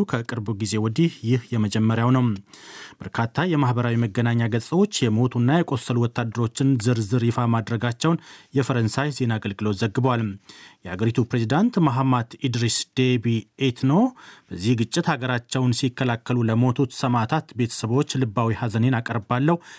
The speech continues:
ለቆሰሉትም ፈጣን ማገገም እመኛለሁ» ሲሉ በፌስቡክ ገጻቸው አጋርተዋል።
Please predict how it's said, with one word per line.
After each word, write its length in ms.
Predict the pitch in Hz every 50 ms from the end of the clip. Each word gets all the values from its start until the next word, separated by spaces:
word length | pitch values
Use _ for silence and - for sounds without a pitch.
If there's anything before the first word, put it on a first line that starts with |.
| - -
ለቆሰሉትም 760 | 139 151 147 147 - - 139 123 - 127 120 127 123 165 160 -
ፈጣን 360 | - 120 120 - 127 123 120 117
ማገገም 520 | 117 110 110 98 110 98 - - 131 139 -
እመኛለሁ» 680 | 131 131 127 123 120 117 113 107 104 101 101 95 98 98
ሲሉ 200 | - - 147 147 175 185 - - - - -
በፌስቡክ 580 | 120 131 123 - - 110 - - - - 107 95
ገጻቸው 560 | 98 110 104 - - 101 98 - - - 104 113 120 - -
አጋርተዋል። 640 | 120 101 95 - 117 110 - - 131 123 120 113